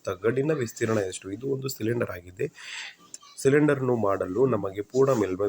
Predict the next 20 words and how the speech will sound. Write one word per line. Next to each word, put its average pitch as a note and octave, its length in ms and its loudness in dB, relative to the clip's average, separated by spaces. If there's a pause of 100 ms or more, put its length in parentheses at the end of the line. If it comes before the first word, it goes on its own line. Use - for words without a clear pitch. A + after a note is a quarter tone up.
ವಿಸ್ತೀರ್ಣ G2+ 380 -4
ಬೇಕಾಗುತ್ತದೆ. F2 720 -10 (500)
Two E3+ 160 6 (160)
into G2+ 220 0 (120)
twenty-two B2+ 580 0
by F#2+ 80 0 (120)
seven F#2+ 300 -4 (340)
into F2+ 260 -8 (140)
seven, F#2 420 2 (1400)
bracket A2+ 560 0 (460)
seven D3 340 4
plus E3+ 200 2 (100)
three, F2 160 -2 (680)
seven, A2 240 4 (120)
seven G#2 180 0 (140)
cancels, G2+ 460 -4 (180)
twenty-two D#3 500 -2 (100)
twos A2 260 -2
are A2 180 -6
forty-four A2 720 0